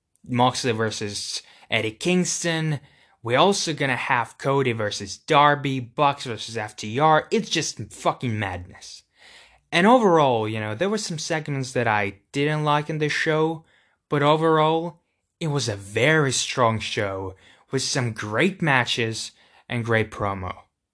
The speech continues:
Overall, I truly enjoyed the show,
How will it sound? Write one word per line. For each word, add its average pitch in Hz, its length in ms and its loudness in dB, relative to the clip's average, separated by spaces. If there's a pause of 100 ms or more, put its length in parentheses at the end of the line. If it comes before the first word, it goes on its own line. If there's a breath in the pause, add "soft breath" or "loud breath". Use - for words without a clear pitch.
(320)
Overall, 147 800 2
I 120 160 0
truly 151 440 0
enjoyed 156 340 -2
the 160 80 -2
show, 160 500 -2